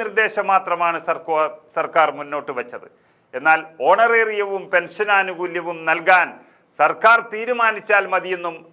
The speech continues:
അതിന് കമ്മിറ്റിയുടെ ആവശ്യമില്ല എന്നുമാണ് സമരസമിതിയുടെ നിലപാട്. ശരിയായ നിലപാടാണ്. സർക്കാരിന് തീരുമാനിക്കാൻ കഴിയുന്നതേ ഉള്ളൂ, അത്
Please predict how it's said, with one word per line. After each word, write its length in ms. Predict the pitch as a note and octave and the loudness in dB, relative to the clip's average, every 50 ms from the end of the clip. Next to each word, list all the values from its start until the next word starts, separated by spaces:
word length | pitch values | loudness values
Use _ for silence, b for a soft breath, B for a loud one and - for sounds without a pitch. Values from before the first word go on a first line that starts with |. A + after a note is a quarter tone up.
| - C#3+ | -2 -2
അതിന് 260 | D3+ E3+ F3 F3 F3 - - | -2 0 -4 -6 -4 0 0
കമ്മിറ്റിയുടെ 520 | E3 E3 F3+ F3 F3 F3 F3+ F3 E3+ E3+ E3 E3+ | 0 0 0 -6 -10 -12 -10 -2 0 2 2 2
ആവശ്യമില്ല 520 | F3+ F3+ E3+ - - F3 F3+ F3 E3+ E3+ E3+ E3 D#3+ D#3+ B B B B B B D3 C#3+ | 2 0 -6 -10 -14 -14 -12 -6 0 2 4 4 4 2 B B B B B B -8 -8
എന്നുമാണ് 440 | D3 D#3+ D#3+ E3 D#3 D3+ D3+ D3 C#3+ C#3 - - - | -6 -4 0 2 2 2 2 0 -2 -6 -8 -12 -4
സമരസമിതിയുടെ 880 | - C#3 C#3 D#3 D#3+ D#3 D#3 - D#3 C#3+ C#3+ C3+ B2+ C#3 C3+ C3+ B2 B2+ A#2 - - B2 | -4 -2 -2 0 -2 -4 -4 -6 -8 -8 -8 -12 -12 -12 -10 -8 -6 -6 -6 -8 -10 -14
നിലപാട്. 440 | B2+ C3+ C#3 B2+ A#2 A2 F#2 E2+ - - _ b b b b _ - | -6 -6 -4 -2 -2 -2 -2 -2 -6 -12 _ b b b b _ -4
ശരിയായ 420 | F3+ F3+ F#3+ G#3+ A3+ A#3+ B3 B3+ B3+ A#3+ A#3 | -4 -4 2 4 6 6 6 6 4 2 2
നിലപാടാണ്. 640 | A3 A3 G#3+ G#3+ G#3 G3+ F#3+ F3 D#3+ C3 A2 F2+ - - _ _ _ _ - | 2 2 2 4 4 2 2 2 0 -2 -4 -8 -14 -20 _ _ _ _ -6
സർക്കാരിന് 640 | D3 D3+ D#3 - G3+ G3+ G3+ G#3 G#3 G3+ G3+ G#3 G#3 F#3+ - b b b b b _ F3 | -6 -6 -2 2 4 6 6 4 2 0 -4 -4 -6 -6 -8 b b b b b _ -6
തീരുമാനിക്കാൻ 760 | F#3 G#3 A3 A3+ A3 A3+ A3 G#3+ G#3+ G3+ - G#3 G#3 G3+ G3 F#3+ G3 | -6 0 0 2 4 4 4 2 0 -2 -2 0 0 0 0 -2 -2
കഴിയുന്നതേ 540 | F#3+ G3 G3+ G3+ G3+ G3 G3 G3 G3 G3 F#3+ F#3 | -2 -2 -2 -6 -4 -4 -2 -2 0 -2 -2 -4
ഉള്ളൂ, 180 | F3+ F3+ F3 E3+ D#3+ - - D3+ | -4 -6 -6 -8 -8 -8 -6 -6
അത് 100 | D#3+ | -6